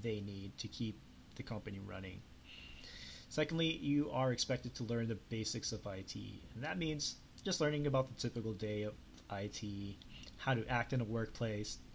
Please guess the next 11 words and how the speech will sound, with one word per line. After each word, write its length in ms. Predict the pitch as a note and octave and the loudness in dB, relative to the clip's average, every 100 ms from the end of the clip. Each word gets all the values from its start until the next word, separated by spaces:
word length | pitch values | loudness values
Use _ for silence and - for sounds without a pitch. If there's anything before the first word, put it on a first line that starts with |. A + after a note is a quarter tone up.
| - - - | -12 -12 -8
uh, 160 | G#2 G2+ | -4 -2
learning 220 | G#2 C3 B2 | 2 4 4
the 60 | |
morals 420 | A#2 A2 A2+ G#2+ | 4 2 2 0
and 100 | G#2+ | 0
ethics, 720 | G#2 G2+ A2 G#2 - - - - - | -2 -2 -2 -2 -2 -2 -2 -6 -8
and 320 | G#2+ G#2 G#2 G#2+ | -4 -2 -2 -2
when 160 | A2+ | 0
it's 140 | B2 A2 | 2 0
okay 300 | - B2+ A#2+ | 2 2 2
to 200 | - | 2